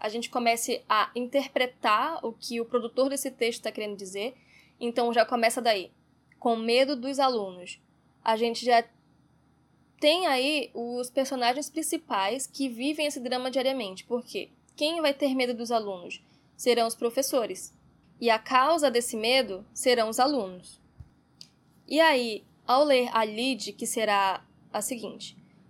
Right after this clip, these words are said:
"Provocado pela indisciplina na sala de aula, um distúrbio psicológico se alastra entre os professores, a fobia escolar."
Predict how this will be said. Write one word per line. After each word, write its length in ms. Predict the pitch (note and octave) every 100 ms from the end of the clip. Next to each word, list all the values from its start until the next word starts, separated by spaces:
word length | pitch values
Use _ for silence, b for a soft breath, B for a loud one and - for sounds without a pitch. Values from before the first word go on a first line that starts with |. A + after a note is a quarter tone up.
| -
"Provocado 760 | C4 B3 A#3 A#3+ C4 B3+ C#4+
pela 300 | D4+ C4+ B3
indisciplina 720 | - D4+ D#4+ - - C#4+ D#4
na 140 | D#4+ D4+
sala 260 | D4+ C4+
de 140 | A#3+ C4
aula, 420 | G#3+ F#3+ G#3 A3+ -
um 100 | A#3+
distúrbio 420 | B3 - D4 D4+
psicológico 720 | D4+ - - C#4+ A3+ A#3 -
se 140 | A#3+
alastra 480 | C4 A#3+ G3 A3 A#3+
entre 160 | A#3 A#3
os 80 | -
professores, 640 | B3 C#4 - G3 F3+ - -
a 100 | G#3+
fobia 340 | - A#3 G#3
escolar." 420 | - - C#4 F3+